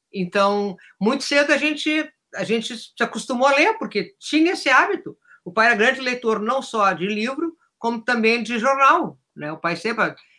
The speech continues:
é, o, a, o hábito de ler jornal era um troço que eu cresci vendo meu, meu pai, mais do que a cara do meu pai, eu li, ele tinha um jornal na frente, jornal grande, Standard, né?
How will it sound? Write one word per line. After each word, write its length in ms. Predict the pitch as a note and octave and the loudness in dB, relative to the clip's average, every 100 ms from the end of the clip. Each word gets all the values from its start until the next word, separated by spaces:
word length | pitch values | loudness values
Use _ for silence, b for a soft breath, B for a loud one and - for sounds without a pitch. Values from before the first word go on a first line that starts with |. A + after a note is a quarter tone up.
| b _ _ | b _ _
é, 400 | - E3+ E3+ E3+ | -12 -6 -4 -4
o, 180 | F3 F3+ - | -4 -8 -12
a, 220 | - - - | -10 -10 -10
o 160 | - - | -6 4
hábito 360 | A#3+ F#4+ F#4+ | 6 6 0
de 120 | A#3+ A3+ | 2 4
ler 200 | C4 D4 | 4 4
jornal 480 | C4 F#3 F3+ B3+ | 4 4 6 6
era 100 | C#4 | 6
um 60 | B3 | 2
troço 260 | G#3 B3+ B3+ | 2 0 0
que 160 | C4+ | -8
eu 240 | A3 G#3 - _ _ | -6 -6 -8 _ _
cresci 360 | A3 A#3+ - D4 | -6 -4 0 2
vendo 180 | D#4 D4 | 4 4
meu, 240 | C4+ B3 | 2 2
meu 360 | G3 F3+ G#3 G#3+ | -8 -2 0 4
pai, 280 | A#3+ C4+ D4+ | 4 4 2
mais 300 | A3 A#3+ D#4+ | 4 4 4
do 100 | F4 | 0
que 100 | - | 0
a 80 | A#3 | 2
cara 260 | B3+ B3+ | 4 4
do 120 | B3 A3 | 4 -2
meu 160 | G3+ | -2
pai, 180 | G#3+ A#3+ | 2 4
eu 60 | C4+ | 2
li, 100 | B3+ | 2
ele 320 | B3+ A#3 A3 | 0 0 -2
tinha 180 | - C#4 | -2 -2
um 40 | |
jornal 380 | A#3 A#3+ A3 A3+ | 0 2 4 4
na 140 | C4 B3+ | 4 2
frente, 360 | A#3 A#3+ B3 _ b b b | 0 0 -2 _ b b b
jornal 320 | E3+ F3+ A3 A3+ | -4 0 2 4
grande, 280 | A#3+ C4 | 4 2
Standard, 520 | F#3 - A#3+ D4 F3+ C#3 | 0 0 2 2 0 -8
né? 140 | C#3 | -12